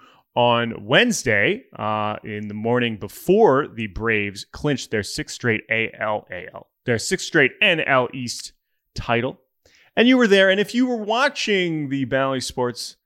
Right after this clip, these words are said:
broadcast, as I was, we saw a whole lot of Jake Mintz. Jake Mintz was right up in there,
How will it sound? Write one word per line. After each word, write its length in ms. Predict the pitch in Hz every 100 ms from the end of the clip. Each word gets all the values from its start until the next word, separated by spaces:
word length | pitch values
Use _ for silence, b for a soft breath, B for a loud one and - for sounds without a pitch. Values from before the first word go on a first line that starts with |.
| _ _ _ -
broadcast, 640 | 120 127 - 113 113 - -
as 160 | 110
I 140 | 110 110
was, 380 | 107 107 104 - _ _ _ _
we 260 | 131 202 180
saw 340 | - 143 120
a 20 |
whole 420 | - 127 127 127
lot 240 | 117 110 110
of 120 | 90
Jake 340 | - 101 104
Mintz. 320 | 98 92 87 -
Jake 300 | 147 156 147
Mintz 260 | 143 131
was 180 | 110 104
right 380 | 113 143 190 190
up 220 | 180 170
in 160 | 165 160
there, 500 | 160 156 160 156